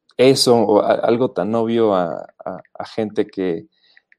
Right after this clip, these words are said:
Él ama con tal de, de, de poder darnos la salvación y el derecho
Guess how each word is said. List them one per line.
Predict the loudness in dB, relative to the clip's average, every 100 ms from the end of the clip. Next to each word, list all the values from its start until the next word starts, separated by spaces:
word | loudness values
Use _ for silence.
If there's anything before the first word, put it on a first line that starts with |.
| 0
Él | 2 4
ama | 4 4 2
con | 0 -6 0
tal | 0 2
de, | 2 0 -2
de, | -10 -12
de | -10
poder | -6 -2 0 2
darnos | 0 0 -6
la | -8
salvación | -8 -8 -8 -10 -6 -6 -6 -10
y | -6 -4
el | -2
derecho | -2 -2 -4 -2 -2 -4